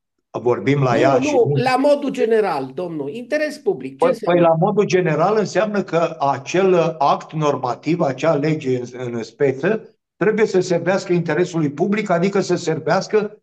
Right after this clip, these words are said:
Speaker 1: tuturor cetățenilor care se lovesc de prevederile acelei legi.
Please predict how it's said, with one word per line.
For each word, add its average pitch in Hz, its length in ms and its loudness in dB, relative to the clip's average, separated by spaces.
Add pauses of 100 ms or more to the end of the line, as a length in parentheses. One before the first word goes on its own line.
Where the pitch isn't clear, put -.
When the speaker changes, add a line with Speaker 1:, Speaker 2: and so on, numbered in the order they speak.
Speaker 1:
tuturor 180 460 2
cetățenilor 190 960 -2 (180)
care 220 280 2
se 175 160 -4
lovesc 165 640 -2 (120)
de 185 320 2 (140)
prevederile 208 640 2
acelei 220 460 0
legi. - 500 -4